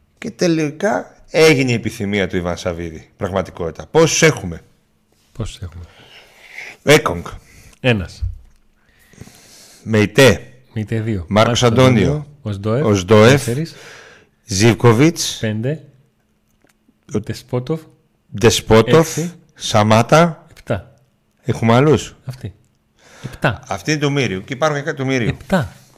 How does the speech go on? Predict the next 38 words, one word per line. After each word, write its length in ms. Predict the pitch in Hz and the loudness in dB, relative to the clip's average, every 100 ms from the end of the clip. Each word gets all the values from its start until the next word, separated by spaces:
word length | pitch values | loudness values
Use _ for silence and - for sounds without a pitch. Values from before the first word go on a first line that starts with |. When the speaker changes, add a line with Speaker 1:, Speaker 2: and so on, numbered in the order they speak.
| _ _ _ _ _ _ _ _ _ _ _ | _ _ _ _ _ _ _ _ _ _ _
Speaker 1:
Ναι. 360 | - 92 95 85 - _ | -10 -6 -6 -8 -12 _
Και 100 | - | -4
υπάρχουν 300 | 120 156 165 | 0 2 4
και 80 | 151 | 4
κάποιοι 340 | 151 165 175 | 4 4 2
που 120 | 165 175 | -2 -2
είναι 120 | 175 | 0
πολύ 200 | 165 170 | 2 4
κοντά 220 | 165 160 | 4 4
στο 120 | 175 | 0
να 60 | 170 | 2
το 60 | |
Speaker 2:
Επτά. 140 | 156 170 | 2 4
Speaker 1:
πάρουνε. 420 | 127 104 95 90 - | 2 2 -4 -8 -18
Speaker 2:
Σχεδόν 580 | - - - 117 147 160 | -20 -12 -4 -2 0 0
όσο 100 | 165 | -2
Speaker 1:
Σιγά, 360 | 135 113 110 101 | 0 2 6 4
Speaker 2:
είχε, 140 | 82 107 | 4 2
Speaker 1:
σιγά, 440 | 101 92 80 - | 2 2 0 -10
έτσι. 320 | - 110 - 123 | -4 -4 0 -2
Speaker 2:
σχεδόν 360 | 120 120 160 160 | -2 -4 -6 -8
όσο, 540 | - 165 160 156 151 | -10 -8 -6 -6 -6
όσους 320 | 156 - - | -8 -8 -10
είχε 260 | 147 147 160 156 156 151 151 147 _ _ _ _ | -10 -8 -8 -6 -6 -6 -8 -10 _ _ _ _
το 100 | - | -16
δεκαοκτώ 340 | 143 143 127 156 | -14 -14 -14 -6
δεκαεννιά. 260 | 113 110 | 2 4
Speaker 1:
Δηλαδή, 320 | 113 135 135 | 4 4 4
δεν 120 | 127 127 | 2 0
ξέρω 180 | 143 | -2
τι 60 | 123 | 2
θα 80 | 131 | 2
γίνει 360 | 113 113 107 | 2 2 0
τα 120 | 92 101 | 0 -2
Χριστούγεννα 580 | 107 - 110 101 95 | -4 -6 -2 0 0
και 120 | 87 98 | -2 -2
μετά 600 | 92 95 90 82 76 - | -2 0 -2 -4 -8 -8
με 500 | 92 92 87 85 | -4 -4 -4 -8